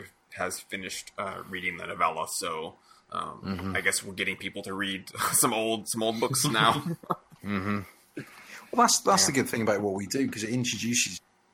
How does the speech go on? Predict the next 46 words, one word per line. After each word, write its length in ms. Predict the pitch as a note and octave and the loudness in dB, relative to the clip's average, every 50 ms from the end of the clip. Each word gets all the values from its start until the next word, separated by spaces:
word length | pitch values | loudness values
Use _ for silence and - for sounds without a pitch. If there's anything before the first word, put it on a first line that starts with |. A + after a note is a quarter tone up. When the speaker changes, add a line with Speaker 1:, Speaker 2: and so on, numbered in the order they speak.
| _ _ _ - - | _ _ _ -6 -4
Speaker 3:
things 360 | - G2 F#2+ F#2+ F#2+ F#2+ - | -2 -2 -2 -2 -4 -6 -4
that 360 | - G2+ G2 F2+ - - - | -2 -2 -2 -2 -4 -6 -8
you 80 | G#2+ F#2+ | -4 -4
may 140 | G#2 G2+ G2 | -2 -2 0
not 180 | G2+ F#2+ F2 | -2 -2 -2
be 140 | - G2 G2 | -2 -4 -4
aware 420 | G2 F#2+ G#2 A2+ A#2 A#2+ G2+ F#2 | -4 0 0 0 2 2 2 0
of. 180 | F2+ - - - | 0 -2 -4 -8
Like, 200 | F#2 F#2 F#2+ - | -6 -8 -8 -8
you 120 | - G#2+ | -6 -6
know, 60 | G#2+ G2+ | -4 -4
even 300 | G2+ G2+ F#2 F#2 - - _ _ _ _ - | -4 -6 -8 -10 -14 -16 _ _ _ _ 0
I 120 | B2+ A#2+ | 2 2
find 260 | A#2+ - A#2+ A2 G2+ | 2 0 0 0 0
it 100 | G2 - - _ _ - | -2 -4 -8 _ _ -6
fascinating, 580 | - - A#2 G#2+ - - F#2+ F#2 F#2+ F#2+ G2 F#2+ | 0 0 0 2 0 0 0 -2 -4 -6 -6 -4
what, 140 | G2+ - - _ - | -6 -6 -6 _ -6
like, 160 | A#2 G2+ F2 C2+ - | -4 -4 -4 -6 -8
what, 200 | G#2 G2 F#2 - - - | -6 -6 -6 -6 -8 -6
not 180 | C3 B2+ - A#2 | -4 -4 -2 0
just 160 | A2 - - | -2 -2 0
watching 300 | A#2+ A#2+ - - A#2+ G2+ | 0 0 0 0 -2 -2
the 60 | F#2 | -4
films, 320 | - - G2 F#2 F#2 F2+ - | -6 -6 -6 -6 -6 -8 -6
but 100 | - F2+ | -6 -6
also 260 | G#2 G#2+ G#2 - G2+ | -4 -2 -2 -4 -4
being 260 | F#2+ F2+ G2+ G2+ G2+ | -4 -4 -4 -4 -2
able 200 | G2+ G2+ F#2 G2 - | -4 -6 -6 -2 -2
to 160 | - A2+ G#2 - - - - _ - | -2 -2 -2 -6 -8 -14 -14 _ -4
read 220 | A2 G#2+ G#2 F#2 | -2 -2 -2 -4
the 60 | G#2 | -6
books 540 | E2+ - G2+ G#2 G#2+ - - - - - - | -6 -4 -2 -2 -2 -4 -6 -4 -2 -2 -2
or 280 | G2 F#2 F#2 F#2 F2+ - - - - - - _ _ _ _ _ - | -2 -4 -6 -6 -8 -10 -10 -16 -16 -16 -18 _ _ _ _ _ -8
read 240 | G#2+ A2 A2 G#2 F#2+ | -4 -2 -2 -2 -4
the 60 | - | -4
comics 640 | - - - G#2+ G2 G#2+ A2 G#2+ - - - - - | -4 0 0 0 2 2 -2 -2 -4 -6 -2 -2 -2
if 160 | G2 F#2+ - | -2 -2 -4
they're 220 | - G2+ G2+ G2+ G2+ | -4 -4 -2 -2 -4
available 600 | F#2+ G#2 G2 G2+ G#2 G2+ G2+ G#2+ G#2 G#2 G#2 G#2 | -2 -2 -2 0 0 -2 -2 -2 -2 0 0 -2
and 260 | G2 G2 G2 F#2+ F2+ - _ _ _ | -2 -4 -8 -12 -14 -18 _ _ _
things 120 | - - G#2+ | -10 -4 -2
like 160 | G#2 A#2 G#2+ | 0 0 -2
that. 60 | G2+ - | 0 -2
'Cause 80 | - D3 | 0 0
it 80 | E3 | 2
introduces 800 | F#3 E3+ C#3+ C#3 C3 - - G2+ A#2+ A2+ - - A2 - - - | 2 2 0 0 -2 0 2 2 2 2 0 -2 -2 -2 -2 -2